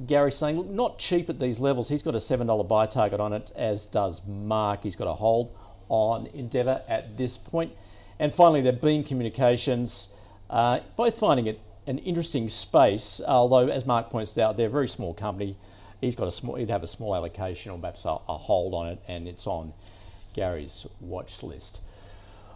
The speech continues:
All right, just a reminder, the call is tracking our own, uh, high conviction fund, which is picked by our investment committee. The latest episode of that committee meeting is live for you to watch on ausbiz dot com. So let's have a check up with the portfolio. J B Hi-Fi,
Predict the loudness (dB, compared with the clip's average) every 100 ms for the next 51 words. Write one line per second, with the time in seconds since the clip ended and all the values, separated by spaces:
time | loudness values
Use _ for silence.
0 | -20 -4 6 10 10 8 0 2 4 4
1 | 0 -2 0 0 -2 2 2 4 4 4
2 | 4 2 0 0 0 0 2 2 0 -6
3 | -6 -6 -8 -10 -10 -2 0 0 -2 -6
4 | -8 -10 -12 -8 -8 -2 2 4 2 -4
5 | -6 -6 0 0 0 -4 -8 -10 -10 -6
6 | -6 -4 -2 -2 -4 -8 -8 -6 -4 -2
7 | -2 -4 -8 -10 -8 -8 -10 -12 -8 -6
8 | -6 -8 -2 -2 -2 -6 -8 -6 -6 -6
9 | -10 -10 -12 -10 -8 -8 -10 -10 -12 -10
10 | -14 -12 -12 -6 -6 -6 -12 -20 -20 -20
11 | -12 -10 -10 -6 -6 -6 -10 -16 -20 -16
12 | 0 0 2 0 0 -6 -6 -4 -6 -6
13 | -6 -4 2 4 4 2 0 -2 -2 2
14 | 2 2 -4 -4 -6 -6 -8 -8